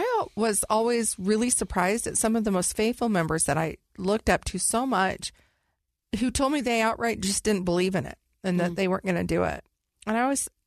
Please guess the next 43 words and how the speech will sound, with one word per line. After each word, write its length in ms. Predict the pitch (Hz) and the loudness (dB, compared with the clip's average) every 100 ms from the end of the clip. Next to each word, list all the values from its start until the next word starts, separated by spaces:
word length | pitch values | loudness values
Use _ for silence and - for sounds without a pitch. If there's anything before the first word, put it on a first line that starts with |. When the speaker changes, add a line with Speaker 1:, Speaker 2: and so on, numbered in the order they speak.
| _ | _
Speaker 1:
found 260 | 214 214 | 0 2
that 180 | 202 - | 0 -2
to 100 | - | -4
be 260 | 190 175 180 | -2 -2 -4
kind 240 | - 196 | -2 0
of 100 | 170 | 0
an 160 | - 196 | 0 -4
interesting 800 | - 190 190 226 294 - 370 370 | -2 -2 0 2 0 0 -2 0
thing. 240 | 392 392 392 _ _ - | -2 -2 -8 _ _ -12
Speaker 2:
Yeah. 200 | 185 165 _ _ | -12 -12 _ _
Speaker 1:
Because 480 | 240 240 254 240 - | -4 0 2 2 -2
for 220 | - 240 | 0 0
me, 500 | 220 226 311 262 208 | 2 2 2 2 0
it 220 | - 208 | 0 -2
just 280 | - 214 208 | 0 0 0
seems 460 | - 202 185 180 - _ _ _ - | 2 2 2 -2 -6 _ _ _ -4
a 60 | 185 | 0
logical 540 | 180 190 175 - - | 0 0 -2 -6 -12
thing. 380 | - - - 202 _ - _ _ | -12 -14 -14 -18 _ -20 _ _
Speaker 2:
Well, 140 | - 233 | -4 0
I 140 | 254 | 2
love 180 | 277 285 | 2 0
how 160 | 262 262 | 2 0
you 200 | 226 214 | 0 -2
tie 260 | - 214 | 0 0
that 160 | 208 220 | 2 2
into 200 | 220 202 | 0 -2
patriotism. 800 | 196 202 208 - 190 196 165 160 - - _ _ | -4 -4 -4 -4 -4 -6 -6 -10 -14 -20 _ _
And 160 | 196 226 | -2 0
I 80 | 226 | 0
think 340 | - 240 240 | -2 -4 0
that 140 | 208 - | -2 2
for 80 | 277 | 0
me 140 | 294 | 2
is 100 | 254 | 0
what 120 | 220 | -2
patriotism 600 | 220 220 226 208 208 202 | -2 -2 -4 -4 -6 -4
really 300 | 208 220 220 | -4 -6 -4
is, 160 | 202 175 | -4 -4
is 320 | 196 185 165 - - | -6 -8 -8 -12 -4
like 260 | 220 214 | -4 -2
you 80 | 240 | 0
said, 260 | - 185 | 0 -2